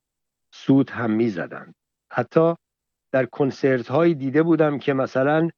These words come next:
باب دایلن در آوازهایش هم گیتار می‌زد، هم سازدهنی و با پاهاش جاز.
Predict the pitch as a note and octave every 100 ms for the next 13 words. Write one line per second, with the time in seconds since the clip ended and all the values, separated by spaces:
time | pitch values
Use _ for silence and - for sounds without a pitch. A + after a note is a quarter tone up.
0 | _ _ _ - C#3 B2 A#2+ B2+ A#2 A2+
1 | D3 E3+ D#3 D3+ D#3+ E3 _ B2+ B2 B2
2 | A#2 A2+ G2+ - - D3 D3 C#3+ - -
3 | B2 A#2 G#2 F#2+ - B2 C3 G#2 F#2 E2+
4 | F2 E2+ - - A#2 A2 A2 F#2+ F2 E2+
5 | F2 F#2 F#2+ A#2+ G2+ F#2+ F#2+ F#2+ F2+ -
6 | G2 E2 G#2 A#2 F#2+ - F#2 A2+ A2 -
7 | -